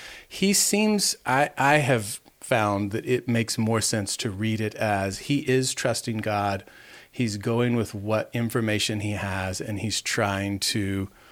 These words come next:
follow what he thinks the Lord is promising him. And that's why he gets used again later in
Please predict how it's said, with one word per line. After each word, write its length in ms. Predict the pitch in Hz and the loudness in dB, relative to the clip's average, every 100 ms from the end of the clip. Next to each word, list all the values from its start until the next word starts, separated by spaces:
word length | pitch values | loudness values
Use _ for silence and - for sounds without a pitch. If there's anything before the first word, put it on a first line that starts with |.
| - - - - | -20 -20 -20 -14
follow 480 | - 123 113 110 | 0 4 6 6
what 200 | 101 98 | 2 -2
he 120 | - 104 | -2 -6
thinks 440 | - 101 104 - | -2 -4 -2 -6
the 180 | - 107 | -6 -4
Lord 300 | 101 98 92 | -2 -2 -2
is 120 | 92 | -4
promising 680 | - - 104 101 98 98 101 | -6 -4 -2 -2 -4 -4 -6
him. 280 | 95 71 - | -8 -8 -4
And 160 | 120 | 4
that's 140 | 135 139 | 4 6
why 120 | 151 | 6
he 100 | 139 | 6
gets 200 | 127 - | 4 2
used 440 | 110 110 113 107 | 0 2 2 2
again 360 | 107 95 101 101 | -2 -2 -2 -2
later 400 | 95 95 95 98 | -2 -4 -4 -6
in 460 | - 95 92 92 | -6 -6 -6 -6